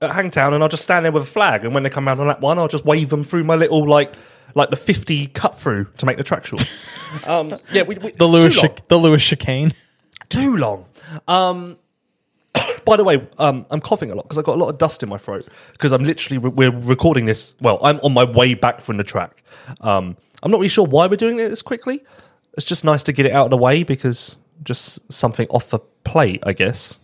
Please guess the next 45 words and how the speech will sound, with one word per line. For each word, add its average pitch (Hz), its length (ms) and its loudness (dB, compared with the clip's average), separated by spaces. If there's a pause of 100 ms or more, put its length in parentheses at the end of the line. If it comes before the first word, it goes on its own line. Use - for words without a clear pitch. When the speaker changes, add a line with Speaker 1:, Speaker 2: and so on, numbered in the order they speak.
Speaker 1:
Um, 107 380 -6
so - 100 -6
it's 127 100 0
all 233 100 4
very 113 200 4
fresh. - 540 -4 (380)
Speaker 2:
I - 60 -6
think 123 100 2
Speaker 1:
And 131 100 0
Speaker 2:
so 135 140 2
we 123 100 2
can 117 140 -4
both 117 180 2
sleep 123 380 -2
in 113 100 0
tomorrow 110 300 0
and 110 100 -4
get 110 120 0
rid 107 120 0
of 104 80 -2
our, 101 140 -2 (100)
and 110 380 -4 (100)
nurse 107 380 0
our 98 80 -2
sunburns. 107 720 -4 (300)
Speaker 1:
And 180 160 0
that. 92 180 -4 (180)
Um, 202 360 2
so - 140 -2
let's 339 120 0
talk 214 140 -2
about 117 140 2
the 104 80 -6
results. 98 340 -6
Let's 214 120 -4
talk - 160 -4
about 135 160 2
the 131 80 -6
four 160 260 0
fifty 135 300 -4
winner, 107 320 2
Jet 104 340 0
Lawrence, 101 460 0
which 156 180 -4
wasn't 262 400 0